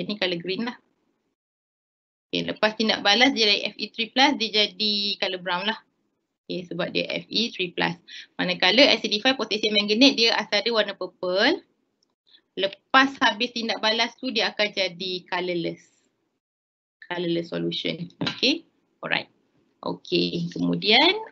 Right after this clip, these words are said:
uh, state one observation that occur in diagram six point one. Okey, so apakah observationnya? Saya dah bagi tahu juga. So kat sini dia nak satu saja,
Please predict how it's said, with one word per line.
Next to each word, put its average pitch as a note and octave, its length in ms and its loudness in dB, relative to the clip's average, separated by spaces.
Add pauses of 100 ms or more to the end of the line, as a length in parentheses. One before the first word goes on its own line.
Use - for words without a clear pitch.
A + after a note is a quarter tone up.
uh, G#3 560 2 (160)
state - 480 4
one B3+ 240 4
observation A3+ 720 2
that A#3+ 160 2
occur C#4 400 0
in C#4 320 2
diagram G#3+ 480 0
six - 240 -14
point F3 240 -8
one. A3+ 560 2
Okey, F3+ 400 -8
so C4+ 480 0 (560)
apakah - 560 2
observationnya? G#3+ 1040 0
Saya F#3+ 240 2
dah F#3 160 -2
bagi F#3 160 -8
tahu F#3+ 320 -6
juga. G#3+ 480 4
So - 240 -6
kat - 160 -2
sini C4 640 2
dia A#3 160 6
nak A#3+ 320 2
satu C4 320 -6
saja, G3 480 -4